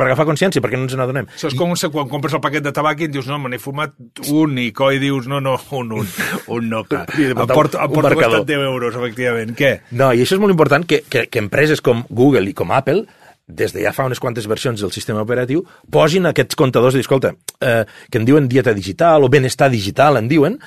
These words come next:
Speaker 1: és a dir, que sàpiguis com estàs utilitzant tu el mòbil, no?
Speaker 2: Val.
Speaker 1: I internet.
Speaker 2: Com ho faig? I O S, vinga, va, comencem per aquí, després Android.
Speaker 1: Vinga, va, comencem per I O S.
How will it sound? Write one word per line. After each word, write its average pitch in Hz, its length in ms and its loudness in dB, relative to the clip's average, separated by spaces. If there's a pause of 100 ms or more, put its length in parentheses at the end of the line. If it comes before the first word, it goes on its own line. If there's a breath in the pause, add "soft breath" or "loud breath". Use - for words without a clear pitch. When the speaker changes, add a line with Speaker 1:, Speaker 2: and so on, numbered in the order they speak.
(180 loud breath)
Speaker 1:
és - 100 -10
a 107 60 -2
dir, 113 80 -2 (720)
que 120 80 0
sàpiguis 139 640 2
com 120 180 0
estàs 110 240 -6
utilitzant 101 540 -4 (340 loud breath)
tu 131 220 0
el 107 240 2
mòbil, 92 340 2
no? 107 140 -2
Speaker 2:
Val. 165 100 4
Speaker 1:
I 151 160 -4
internet. 98 540 -2
Speaker 2:
Com 220 140 4
ho 156 40 0
faig? 123 300 -2
I 262 80 4
O 185 100 6
S, - 220 -6
vinga, 165 180 2
va, 170 140 4
comencem 160 260 -2
per 185 80 0
aquí, 247 140 -2
després 170 240 -2
Android. 92 320 -8
Speaker 1:
Vinga, 131 240 4
va, 120 100 2
comencem 139 280 0
per 180 100 4
I 147 80 6
O 117 60 4
S. - 160 -6